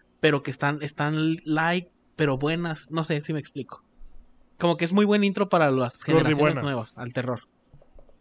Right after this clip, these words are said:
Speaker 1: <laughs> Gordibuenas. El caso es que salen ahí unos monstruos medio, medio así raros, güey, y escabrosos que, que sí
Speaker 2: ¿Sabes qué?
Speaker 1: están
Speaker 2: No me
Speaker 1: medio
Speaker 2: acordaba que había
Speaker 1: perturbados.
Speaker 2: salido esa película. A lo mejor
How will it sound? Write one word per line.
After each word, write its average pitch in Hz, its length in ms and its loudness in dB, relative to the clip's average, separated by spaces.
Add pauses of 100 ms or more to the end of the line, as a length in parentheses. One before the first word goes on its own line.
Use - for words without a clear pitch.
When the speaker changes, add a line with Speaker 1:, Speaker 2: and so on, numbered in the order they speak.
(120)
Speaker 1:
<laughs> - 480 4
Gordibuenas. 233 680 8 (600)
El 180 180 2
caso 226 140 4
es 226 60 0
que 233 80 0
salen 233 260 2
ahí 185 220 4
unos 214 260 4
monstruos 214 320 0
medio, 151 380 0
medio 127 260 -4
así 127 220 -6
raros, 160 460 -2
güey, 123 240 -4
y 123 80 -2
escabrosos 139 640 -6
que, - 440 -16
que - 140 -16
sí 117 220 -14
Speaker 2:
¿Sabes 208 180 -2
qué? 254 80 -4
Speaker 1:
están 240 80 0
Speaker 2:
No 240 80 4
me 254 80 6
Speaker 1:
medio 262 40 -2
Speaker 2:
acordaba 196 320 0
que 202 100 -2
había 202 60 2
Speaker 1:
perturbados. 190 60 -6
Speaker 2:
salido 214 220 -2
esa 202 120 -6
película. 180 360 -6
A 151 40 -4
lo 151 60 -6
mejor 143 240 -8